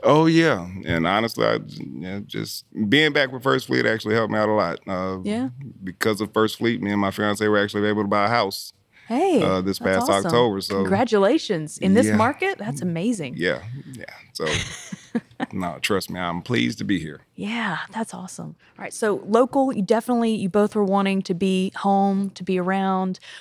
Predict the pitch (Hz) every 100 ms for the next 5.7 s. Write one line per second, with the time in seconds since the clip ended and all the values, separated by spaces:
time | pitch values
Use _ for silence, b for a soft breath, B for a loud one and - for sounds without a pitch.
0 | B B 240 262 - 247 285 - 320 254
1 | - 247 - - 214 208 - 190 185 -
2 | _ _ - 202 - 220 220 202 185 185
3 | 185 165 - - 175 175 185 185 185 190
4 | 180 180 175 180 185 185 180 180 175 170
5 | 185 190 185 185 180 180